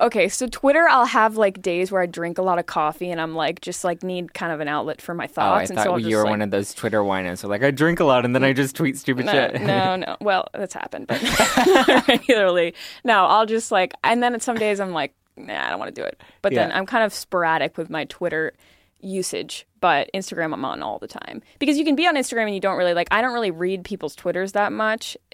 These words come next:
Speaker 1: as much as I look at, like, photos and stuff, 'cause I just find it more entertaining.
Speaker 2: Yeah.
Speaker 1: Um, but I'll go on, you know, I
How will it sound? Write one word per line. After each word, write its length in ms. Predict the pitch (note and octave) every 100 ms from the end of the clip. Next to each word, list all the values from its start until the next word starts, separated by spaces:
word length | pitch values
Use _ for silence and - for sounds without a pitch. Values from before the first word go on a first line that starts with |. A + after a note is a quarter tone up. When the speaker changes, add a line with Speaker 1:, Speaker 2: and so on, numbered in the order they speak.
| -
Speaker 1:
as 120 | F#3
much 220 | F3+ E3
as 80 | D#3
I 60 | D3+
look 200 | D3+ D#3
at, 60 | -
like, 140 | D3
photos 380 | - C#3+ E3 E3
and 80 | F3+
stuff, 260 | F3+ F3+
'cause 100 | -
I 60 | E3
just 140 | C#3
find 160 | E3 D3+
it 40 |
more 140 | D#3+ F#2
entertaining. 580 | - - D3 D3+ D#3 - _
Speaker 2:
Yeah. 200 | B2 G#2 - _ -
Speaker 1:
Um, 400 | F3 F2 - G#2
but 240 | F#3+ - -
I'll 100 | C4
go 120 | -
on, 280 | - - G#3
you 80 | -
know, 160 | G3 F3 _
I 80 | F3